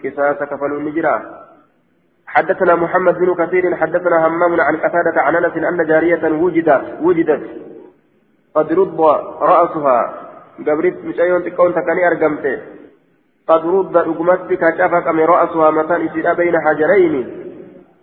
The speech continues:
جدو أقال مينت. فقيل لها إسيرا جد: "من فعل بك هذا؟" كان أي سد لك؟ "أفلان إبلو؟" "أفلان إبلو؟" حتى سمي اليهودي، هم يهودان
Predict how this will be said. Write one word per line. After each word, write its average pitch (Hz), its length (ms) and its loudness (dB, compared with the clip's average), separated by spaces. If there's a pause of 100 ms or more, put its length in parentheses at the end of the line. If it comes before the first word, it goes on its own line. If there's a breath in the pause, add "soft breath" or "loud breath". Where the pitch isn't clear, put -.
(560)
جدو 156 260 -4
أقال 156 400 4
مينت. 143 300 2 (720)
فقيل 185 440 4
لها 185 280 6
إسيرا 180 340 2
جد: 170 240 0
"من 165 360 2
فعل 170 300 4 (120)
بك 208 180 -6
هذا؟" 170 400 2 (140)
كان 147 120 -2
أي 165 280 -2
سد 160 200 -6
لك؟ 131 200 0 (120)
"أفلان 147 300 0 (100)
إبلو؟" 156 280 0 (840)
"أفلان 139 480 -2
إبلو؟" 135 320 -4 (520)
حتى 165 500 2
سمي 190 340 2
اليهودي، 170 680 2 (440)
هم 165 220 0
يهودان 160 500 0